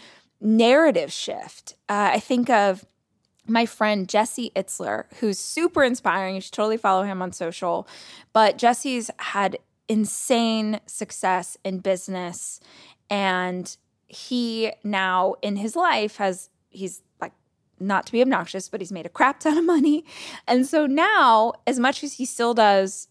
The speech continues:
business and has entrepreneurial pursuits, a lot of what Jesse does now is, like, these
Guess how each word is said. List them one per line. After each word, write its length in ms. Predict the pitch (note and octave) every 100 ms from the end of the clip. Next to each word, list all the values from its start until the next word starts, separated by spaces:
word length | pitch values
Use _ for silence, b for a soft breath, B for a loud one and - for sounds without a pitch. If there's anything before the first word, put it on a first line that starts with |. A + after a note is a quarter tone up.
| _ -
business 640 | A3 A3 A3+ G#3 G#3 F#3+
and 240 | E3+ E3+ -
has 260 | - G3+ F#3+
entrepreneurial 800 | G3+ G3 - G#3+ F#3 F#3 F#3 F3+ F3
pursuits, 640 | G3+ - E4 D4 F#3 - B B B -
a 100 | A#3
lot 320 | A#3 B3+ B3+
of 120 | D#4 A#3
what 220 | G#3+ -
Jesse 320 | G#3 - G3
does 460 | F3+ G#3+ C4+ F#3+ F#3
now 420 | F#3 A#3 B3 F3+
is, 240 | F#3+ F3+
like, 300 | F#3 F3+ - b b b b _
these 240 | A#3 A3+